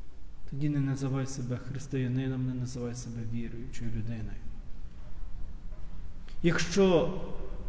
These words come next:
ти не довіряєш своє життя Богові, то і не просив Бога благословення на це життя. Бог дивиться на наше серце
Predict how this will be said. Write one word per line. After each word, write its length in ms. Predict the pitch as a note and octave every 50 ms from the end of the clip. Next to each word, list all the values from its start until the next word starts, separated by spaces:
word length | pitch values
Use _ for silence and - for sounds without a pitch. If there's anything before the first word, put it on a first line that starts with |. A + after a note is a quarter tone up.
| - - - - - - - - - - - - - - - - - - - - - - - - - -
ти 160 | G3+ F3+ E3 D#3
не 120 | D3 C3+
довіряєш 760 | B2+ C3 C3+ B2+ C3+ C#3 D3 D3 D3 D3+ D3 C#3+ C3+ - -
своє 240 | - C3+ C3+ C3 B2+
життя 320 | A#2+ B2+ C3 - C3+ B2 A#2 A#2 B2
Богові, 460 | C3+ C#3 C#3 B2+ A#2+ A2+ G#2 F#2+ F2+ - - - - - - - - - - - - - - - - - - - - -
то 120 | G#3+ G#3
і 220 | G#3 - - A3 G#3
не 140 | G#3 G#3
просив 680 | G3+ G#3 G3 F#3+ G#3 - - G#3+ G3+ F#3 D#3+ D3 C#3 C#3+
Бога 500 | D#3+ E3+ F3 D#3 D#3+ D#3+ D#3+ E3 - - - - - - - - - - - - - - - - - - -
благословення 1000 | C#3 C#3+ D3 C#3+ B2+ C3+ C3 - - - C3+ B2 C3+ C3+ - D#3 D3+ C3+ B2+
на 160 | B2 B2+ B2 A#2
це 220 | A2+ - B2+ A#2
життя. 380 | A2 G#2+ A2 G2+ - A#2 A2 G#2+ A2+ - - - - - - - - - - - - - - - - - - - - - - - - - - - - - - - - - - - - - - - - - - - - - - - - - - - - - - - - - - -
Бог 280 | C3+ C3+ C#3+ C3+ C3+ C#3+
дивиться 460 | D3+ D#3+ D#3+ E3 E3 D#3+ - D#3+ D#3
на 140 | C#3+ C#3 C3+
наше 380 | C3 C3 B2+ B2+ - B2+ B2
серце 540 | - - - B2+ A#2+ A#2 B2+ - - - -